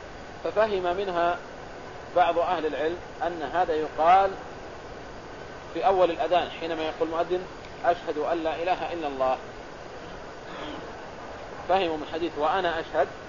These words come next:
من هذا الباب. لكن نقول هذا لا يلزم، لا يلزم، بل قد يكون بعد قول المؤلف في آخر الأذان: "لا إله إلا الله"، فيقول بعد ذلك المرء: "وأنا أشهد أن لا إله إلا الله"،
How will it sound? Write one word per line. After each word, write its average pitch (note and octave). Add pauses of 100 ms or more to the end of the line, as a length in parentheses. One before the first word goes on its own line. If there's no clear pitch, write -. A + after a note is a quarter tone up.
(540)
من D#3+
هذا D#3
الباب. A#2+ (640)
لكن F3
نقول F3+
هذا F3+
لا G3+
يلزم، C#3 (840)
لا D3+
يلزم، C3+ (280)
بل C#3+ (100)
قد G3
يكون F#3 (600)
بعد F3+
قول F#3
المؤلف F3
في E3+
آخر F3
الأذان: D3 (140)
"لا E3+
إله D#3
إلا D3+
الله"، B2+ (1300)
فيقول F3+
بعد D#3+
ذلك D#3+
المرء: E3 (260)
"وأنا D#3+
أشهد D3 (840)
أن D3+
لا D3+
إله D3+ (520)
إلا D3+
الله"، B2